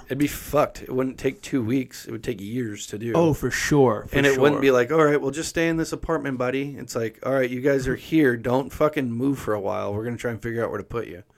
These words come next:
Speaker 2: Yeah.
Speaker 1: Like, and you're letting somebody else. I can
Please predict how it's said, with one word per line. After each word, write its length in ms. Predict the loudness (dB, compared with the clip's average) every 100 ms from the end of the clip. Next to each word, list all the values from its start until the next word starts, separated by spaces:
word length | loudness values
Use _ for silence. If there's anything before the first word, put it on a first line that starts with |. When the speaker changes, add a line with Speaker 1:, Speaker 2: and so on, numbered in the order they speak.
| _ -20 -20 -4
Speaker 2:
Yeah. 260 | 0 6
Speaker 1:
Like, 180 | 6 6
and 100 | 4
you're 120 | 4 6
letting 320 | 4 4 0
somebody 380 | -2 -4 -2 0
else. 200 | 0 -2 -14 -20 -4
I 100 | -2
can 300 | 0 -2 -4